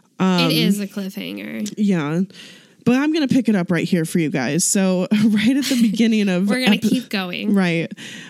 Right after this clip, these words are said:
Speaker 1: Right at the beginning of episode eleven, we actually see Hobie's trying to cross over, but he's the one screeching to a halt because the cars are, you know, are trying to go around him and they're stopped and honking at him. Uh,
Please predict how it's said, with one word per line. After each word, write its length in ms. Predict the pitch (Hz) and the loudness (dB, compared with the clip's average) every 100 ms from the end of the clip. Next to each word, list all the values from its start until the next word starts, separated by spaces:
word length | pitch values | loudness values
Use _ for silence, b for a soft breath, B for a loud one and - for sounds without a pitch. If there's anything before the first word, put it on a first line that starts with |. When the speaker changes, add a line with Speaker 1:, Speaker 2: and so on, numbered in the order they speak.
| B 226 | B 0
Speaker 1:
Right 200 | 247 302 | 2 2
at 60 | |
the 80 | 302 | 2
beginning 380 | 285 240 247 240 | 2 2 2 2
of 100 | 214 | 2
episode 400 | 196 220 - 190 | 2 2 2 2
eleven, 720 | 185 190 190 185 156 151 165 190 | 2 2 2 2 0 0 0 2
we 240 | 208 190 | 2 2
actually 340 | 165 190 - | 0 0 0
see 380 | 202 - 175 165 | 0 0 0 0
Hobie's 440 | 170 233 226 233 - | 0 2 2 0 0
trying 260 | - 196 190 | 0 0 0
to 80 | |
cross 320 | 196 196 185 202 | 0 0 2 2
over, 560 | 170 160 156 156 160 | 0 0 0 0 0
but 520 | 202 180 202 185 - - B B | 0 2 2 2 -2 -8 B B
he's 440 | - 302 294 269 | 0 2 2 2
the 80 | 254 | 2
one 180 | 233 226 | 2 2
screeching 420 | - 220 208 208 | 2 2 2 2
to 160 | 214 190 | 4 2
a 40 | |
halt 380 | 180 180 170 185 | 2 0 0 0
because 520 | 185 - 180 170 175 B B - | 0 2 2 2 -2 B B -2
the 200 | 185 185 | 0 0
cars 600 | - 214 190 196 202 196 - | 0 0 2 2 2 0 -2
are, 320 | 170 165 - - | 0 0 -4 -8
you 240 | - 196 180 | -2 2 2
know, 240 | 165 160 | 2 0
are 140 | - 190 | 0 0
trying 260 | 202 190 | 2 2
to 80 | 190 | 2
go 220 | 170 175 | 2 2
around 340 | 165 160 160 180 | 2 0 0 0
him 200 | 170 160 | 0 2
and 200 | 180 185 | 0 2
they're 220 | 175 185 | 2 0
stopped 500 | - - 151 156 - | 0 0 0 -2 -2
and 160 | 165 170 | -2 0
honking 480 | 156 156 160 147 | 0 -2 0 0
at 160 | 131 - | 0 0
him. 480 | 156 113 113 147 202 B B B B B | -2 -2 -2 -2 -4 B B B B B
Uh, 460 | 175 175 165 156 | 0 2 2 -2